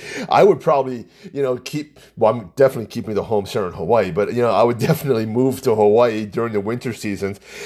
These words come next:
and I guess be one of, I guess, what do you guys call it? A snowbird? <laughs> Right? Head toward the warmer seasons, I guess, you know, dur-, during, during the winter times, head toward the warmer states, and Hawaii being one of them. All right.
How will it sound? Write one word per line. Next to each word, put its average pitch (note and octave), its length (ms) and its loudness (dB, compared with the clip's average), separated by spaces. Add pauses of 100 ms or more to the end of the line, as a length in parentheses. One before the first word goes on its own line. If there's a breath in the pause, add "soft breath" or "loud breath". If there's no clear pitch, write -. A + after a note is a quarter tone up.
and A2+ 280 2
I G2 120 2
guess A#2+ 220 0
be A#2+ 160 -2
one A#2 180 2
of, - 140 0
I - 80 -4
guess, E3 160 -4
what B3+ 80 -2
do C#4 60 -2
you B3+ 60 2
guys - 140 2
call G2 280 -2
it? D#2+ 60 -8
A - 40 -8
snowbird? D#3 640 0
<laughs> - 60 -20 (280 soft breath)
Right? F3 340 0 (300 loud breath)
Head D#3 220 4
toward E3 260 4
the C3+ 80 2
warmer D3 480 2
seasons, B2 720 -8 (340 loud breath)
I A#2 160 4
guess, B2 320 2
you C3 80 -2
know, A#2 320 2 (180 loud breath)
dur-, C#3 140 2
during, D3 420 4
during C#3 300 6
the A2+ 340 0
winter D3+ 280 -2
times, B2+ 400 -6 (180 soft breath)
head C#3+ 200 2
toward C#3+ 220 4
the B2 60 2
warmer A#2 360 2
states, G2+ 460 -8
and F#2+ 200 -10
Hawaii A#2+ 400 -2
being F#2+ 240 -6
one F#2 160 0
of G2 100 -4
them. - 180 -12 (840)
All E3+ 120 4
right. G2+ 240 0